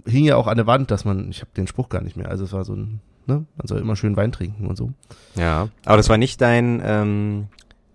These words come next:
Speaker 2: dein, äh, Lateinspruch irgendwie, Vino bla bla bla.
Speaker 1: Nein, das ist in Vino Veritas.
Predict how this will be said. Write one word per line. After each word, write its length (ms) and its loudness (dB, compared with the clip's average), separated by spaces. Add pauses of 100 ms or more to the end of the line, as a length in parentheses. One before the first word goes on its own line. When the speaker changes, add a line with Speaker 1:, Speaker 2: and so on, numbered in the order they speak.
(100)
Speaker 2:
dein, 520 0
äh, 200 -4
Lateinspruch 680 -4
irgendwie, 560 -6
Vino 480 -2
bla 160 -2
bla 140 0
bla. 280 -4 (360)
Speaker 1:
Nein, 200 2
das 140 2
ist 120 -4
in 180 -2
Vino 200 2
Veritas. 580 -2